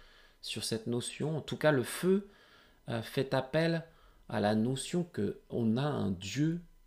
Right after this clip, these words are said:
puissant. Le, le, le baptême va être quelque chose de puissant.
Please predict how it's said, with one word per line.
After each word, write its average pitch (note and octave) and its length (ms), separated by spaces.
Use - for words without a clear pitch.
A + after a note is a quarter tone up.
puissant. A2+ 720
Le, - 180
le, F#2 220
le G2 160
baptême C3 640
va G#2+ 240
être A2+ 140
quelque - 200
chose C#3+ 280
de G2+ 100
puissant. A2 720